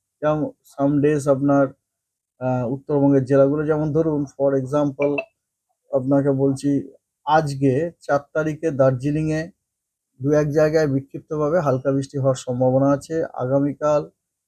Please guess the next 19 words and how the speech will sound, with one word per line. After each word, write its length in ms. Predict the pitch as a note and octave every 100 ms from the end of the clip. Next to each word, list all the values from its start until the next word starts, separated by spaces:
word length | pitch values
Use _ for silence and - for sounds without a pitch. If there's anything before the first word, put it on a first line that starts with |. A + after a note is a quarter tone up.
| _ _ _
দার্জিলিং 480 | C3 C3 C3+ D3+ D#3
এবং 260 | D3 D3 C3+
কালিম্পং 600 | C3 C3 C3+ C3+ D3 C#3+
এই 100 | C3
দুই 320 | B2+ C#3 C#3 - _ A#2
জা-, 220 | C3 B2 -
এই 180 | C#3+
দুইটি 380 | C#3 C#3+ C#3 C#3
জেলাতে 440 | C3 C3 C3+ D#3 D#3
দু 180 | B2+
এক 200 | C3+ C3+
জায়গায় 480 | C3 C3+ C3+ D3 F3+
বিক্ষিপ্তভাবে 840 | D#3+ B2+ - C#3 - C#3 C3+ C#3 G#3+ - _ _ _ _ C3+
হালকা 260 | C3 C#3+
বৃষ্টিপাতের 540 | C3+ C3 C#3+ C3+ B2+ C3+
সম্ভাবনা 640 | - B2+ C3 C3+ C#3 C#3+
আছে। 380 | C#3+ - E3 F3 _ _ _ _ _ _ _ _ _ _ _
তিন 200 | F#3+ G3+
তারিখে 580 | F#3+ G3+ G3+ G#3 G#3 B3